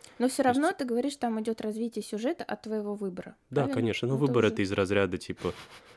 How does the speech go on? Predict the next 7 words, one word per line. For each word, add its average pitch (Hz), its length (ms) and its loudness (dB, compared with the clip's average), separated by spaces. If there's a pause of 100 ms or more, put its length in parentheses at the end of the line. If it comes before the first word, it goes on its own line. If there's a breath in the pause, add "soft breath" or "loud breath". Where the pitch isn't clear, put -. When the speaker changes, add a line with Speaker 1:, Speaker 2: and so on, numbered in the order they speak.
(200 loud breath)
Speaker 2:
а, 87 260 2
сдел-, 90 500 2
оставить 90 380 2
живых 87 280 -2
того, 147 500 2 (260)
убить 87 440 -6 (320)
третьего, 110 640 0